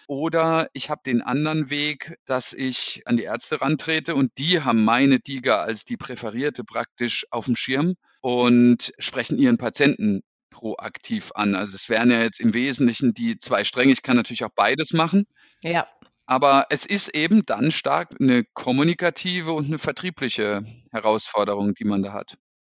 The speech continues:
Speaker 2: Wir beschäftigen uns natürlich auch permanent damit und sehen ja auch P R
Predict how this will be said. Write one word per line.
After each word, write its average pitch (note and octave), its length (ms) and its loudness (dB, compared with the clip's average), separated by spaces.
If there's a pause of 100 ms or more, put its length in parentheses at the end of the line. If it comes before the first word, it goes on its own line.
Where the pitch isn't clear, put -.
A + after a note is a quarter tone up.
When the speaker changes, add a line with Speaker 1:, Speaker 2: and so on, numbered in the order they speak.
(140)
Speaker 2:
Wir E3 120 2
beschäftigen E3 480 0
uns D3 160 -2
natürlich C#3+ 380 -2
auch - 100 -6
permanent D3 560 -2
damit C#3 320 -2
und C#3 160 -4
sehen C#3+ 180 -2
ja C#3 200 -2
auch - 180 -2
P - 200 -4
R C#3+ 460 -2